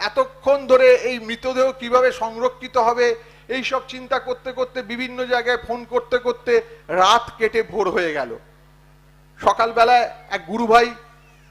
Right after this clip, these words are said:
ডক্টর গৌরাঙ্গ বিশ্বাস, আমার কাছে এসেছেন, প্রফেসর মানুষ তিনি। তিনি এসে আমাকে থানকুনি পাতা দিতেন।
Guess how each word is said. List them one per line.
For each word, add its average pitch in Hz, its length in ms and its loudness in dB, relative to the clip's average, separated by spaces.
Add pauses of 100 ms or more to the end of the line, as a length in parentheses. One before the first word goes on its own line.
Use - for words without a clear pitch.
(680)
ডক্টর 220 280 0
গৌরাঙ্গ 240 480 4
বিশ্বাস, 233 440 0 (380)
আমার 214 180 2
কাছে 233 240 -4
এসেছেন, 240 440 -4 (320)
প্রফেসর 226 480 -2
মানুষ 208 320 -6
তিনি। 233 300 -8 (400)
তিনি 233 220 -6
এসে 233 180 0
আমাকে 247 260 2
থানকুনি 233 500 -8
পাতা 220 240 2
দিতেন। 160 340 -14